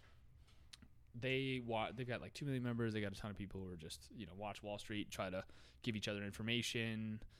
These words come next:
Um, they're just retail guys, you know, people like you and me who wanna invest in their free time,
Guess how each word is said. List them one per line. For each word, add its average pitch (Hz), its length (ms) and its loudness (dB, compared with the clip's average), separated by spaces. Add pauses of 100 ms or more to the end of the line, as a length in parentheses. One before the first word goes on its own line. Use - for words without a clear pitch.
(420)
Um, 107 160 2
they're 135 100 6
just 117 160 2
retail 104 380 2
guys, 104 400 2 (100)
you 123 120 2
know, 95 140 -2 (160)
people 101 200 4
like 101 200 2
you 127 120 4
and 117 100 2
me 110 280 4
who 98 280 -2
wanna 104 220 0
invest 98 340 0
in 107 40 -6
their 98 100 -4
free 107 200 -2
time, 101 440 0